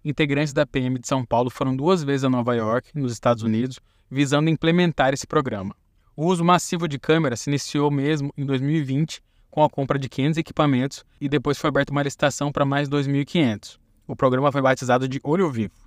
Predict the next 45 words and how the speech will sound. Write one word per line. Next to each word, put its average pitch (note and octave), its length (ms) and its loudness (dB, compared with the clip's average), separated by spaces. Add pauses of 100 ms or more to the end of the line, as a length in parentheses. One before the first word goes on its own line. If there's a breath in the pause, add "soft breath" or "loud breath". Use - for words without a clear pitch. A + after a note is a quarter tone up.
(160)
Os - 120 -6
principais G#3+ 440 4
críticos E3+ 380 -2
do C#3+ 80 -6
programa C3 560 0 (220)
são C#3+ 200 -2
políticos C#3 480 -4
que - 120 -2
usam D3+ 320 4
a D3 60 4
segurança C#3+ 420 -2
pública D3 340 -8
como D3 240 0
plataforma C#3+ 540 0
de D3 40 0
atuação, C3+ 540 -4 (220)
notadamente D3+ 580 2
os D3+ 80 -2
mais C#3+ 180 4
à D3+ 60 2
direita C#3+ 380 0
no D3 60 4
espectro B2+ 440 -2
ideológico. B2+ 640 -2 (240)
Por D#3 100 4
exemplo, B2 360 2 (180)
em C3 60 -6
dois C3+ 100 2
mil D3 120 2
e C#3+ 40 2
vinte C#3+ 220 -2
e D3+ 60 0
um, E3+ 140 0 (140)
o D3 80 -6
deputado C#3 340 0
federal C3 460 0 (180)
Eduardo C#3+ 360 2
Bolsonaro, C3 520 0
do A#2 120 -10
P C#3 140 -2
L A#2 320 -2
do A#2+ 100 -2
Rio A2+ 120 -2
de G#2+ 60 -8
Janeiro, A2+ 420 -2